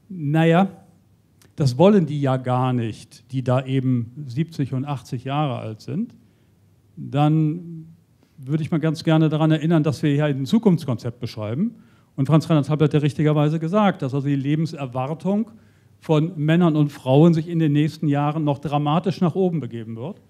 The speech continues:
Wir haben zurzeit bei Männern achtundsiebzig Jahre. Dieses ist nach allen Prognosen auf ungefähr dreiundachtzig, vierundachtzig Jahre, äh, wird auf dreiundachtzig, vierundachtzig Jahre ansteigen.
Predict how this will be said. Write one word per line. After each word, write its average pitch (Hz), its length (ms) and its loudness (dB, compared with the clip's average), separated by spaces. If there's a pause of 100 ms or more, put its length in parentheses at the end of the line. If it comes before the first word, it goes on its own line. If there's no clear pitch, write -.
(280)
Wir 147 100 -2
haben 151 100 2
zurzeit 160 460 -2
bei 139 80 0
Männern 170 380 0
achtundsiebzig 139 640 -6
Jahre. 156 360 -4 (800)
Dieses 180 400 -2
ist 175 320 -6
nach 160 160 -2
allen 175 200 2
Prognosen 170 560 0
auf 147 200 -6
ungefähr 160 320 -4
dreiundachtzig, 151 760 -2
vierundachtzig 151 640 -2
Jahre, 147 400 2 (540)
äh, 143 200 0
wird 147 200 0 (100)
auf - 220 -10
dreiundachtzig, 151 480 2
vierundachtzig 139 400 -2
Jahre 147 180 -4
ansteigen. 110 540 -12